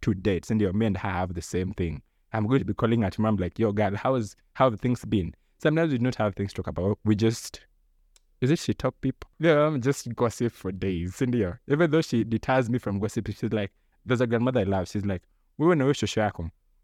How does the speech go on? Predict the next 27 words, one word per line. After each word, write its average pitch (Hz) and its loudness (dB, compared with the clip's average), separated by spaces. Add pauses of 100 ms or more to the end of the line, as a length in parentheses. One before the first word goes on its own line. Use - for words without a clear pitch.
(180)
you're 127 4
going 156 2
to - -4
be 101 2
a 92 0
gossip." 98 -2
Sindio? 120 0
And 113 0
then 131 4 (160)
she, - -16
the 120 2
next 131 0
minute 120 2
she'll 104 -8
be 98 -4
like, 95 0
"Hey, 117 4
give 113 2
me 107 0
tea." - 0 (260)
You, 139 -2
you, 180 2
my 147 2
mom 143 0
have 117 0
that 98 -2
very 98 0